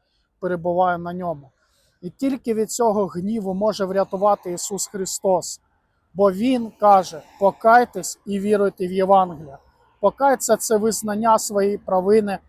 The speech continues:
попросити у Бож-, Бога прощення, розвернутися від с-, від своїх гріхів, повернутися к Богу і жити згідно Його слова.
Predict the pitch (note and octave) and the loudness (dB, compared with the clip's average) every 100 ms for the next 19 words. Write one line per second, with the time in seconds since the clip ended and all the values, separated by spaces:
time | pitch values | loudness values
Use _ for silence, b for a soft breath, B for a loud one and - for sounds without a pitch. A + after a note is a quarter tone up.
0 | _ _ - F3+ G3 - B3 - G3+ F3+ | _ _ -8 -2 -2 0 -4 0 0 2
1 | G3 A#3 - E3 G3+ F#3+ F3+ G3+ A3+ G#3 | 0 -2 -8 0 4 4 2 4 4 4
2 | G#3+ G3 F#3 - _ _ _ _ _ E3 | -4 -8 -10 -14 _ _ _ _ _ 2
3 | G3 G3 G#3 G#3+ A#3+ - F#3+ F#3 - - | 2 2 0 2 -2 -2 -4 -4 -6 -8
4 | A3+ E3+ - - - G3 G3+ G3+ - _ | -10 -14 -12 -10 -4 0 2 0 -6 _
5 | _ _ - D#3 G3+ - A#3+ A#3 G3 F#3+ | _ _ -8 -2 -2 -2 -4 -2 0 0
6 | G3 A3+ - G3 E3+ G#3+ F#3+ F#3 E3 G3+ | 0 -2 0 -4 2 2 2 0 -2 -4
7 | - F3 D#3+ F#3+ F#3+ F#3+ F3+ E3+ F3 - | -4 -10 -6 -6 -4 -4 -4 -4 -8 -8
8 | F#3 F3 D3 | -4 -4 -4